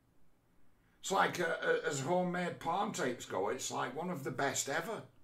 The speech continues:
"What?" Like, "Oh yeah, full trip." It's like, this is like X-rated filth. But it's like,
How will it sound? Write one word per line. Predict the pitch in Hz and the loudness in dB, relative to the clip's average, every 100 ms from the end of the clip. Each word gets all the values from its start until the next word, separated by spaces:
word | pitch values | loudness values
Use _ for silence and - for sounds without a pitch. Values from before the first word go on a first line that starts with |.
| - _ _ - - - | -20 _ _ -20 -20 -6
"What?" | 120 190 - - _ - - - | 0 2 0 -6 _ -20 -14 -2
Like, | 135 165 | 4 6
"Oh | 277 | 6
yeah, | 190 233 202 - - | 6 6 4 0 -2
full | 226 254 | 2 2
trip." | - 226 - - - - - - - | 2 2 2 -2 -10 -20 -20 -20 -4
It's | |
like, | 143 170 | 0 2
this | 185 - | 4 4
is | 147 117 | 4 0
like | 127 120 101 - _ _ - - | 0 -2 -2 -8 _ _ -8 0
X-rated | 147 - - 131 196 208 - 143 123 - | 0 0 -2 2 2 2 -2 -6 -8 -14
filth. | - 185 277 - - - - _ _ - - _ _ - - - | -6 0 2 2 -2 -12 -20 _ _ -20 -20 _ _ -20 -20 -6
But | 156 | 0
it's | 143 139 | 0 2
like, | 139 123 - | 2 0 -2